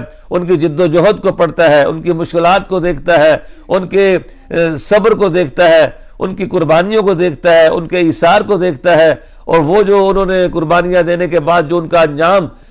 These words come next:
بخیر ہوتا ہے اور رب تعالیٰ ان کو ان، ان، ان کو انعام و اکرام سے نوازتا ہے اور ان کو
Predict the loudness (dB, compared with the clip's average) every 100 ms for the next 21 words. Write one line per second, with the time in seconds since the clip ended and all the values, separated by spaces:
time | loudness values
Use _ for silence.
0 | -6 -2 0 2 4 4 2 2 4 4
1 | 2 0 0 0 2 2 0 -2 -2 -2
2 | -4 -4 -2 -4 -4 -4 -4 -6 -6 -6
3 | -4 0 0 0 -6 -6 0 0 0 -2
4 | 0 0 0 0 0 2 0 0 2 4
5 | 4 0 -2 -2 0 -2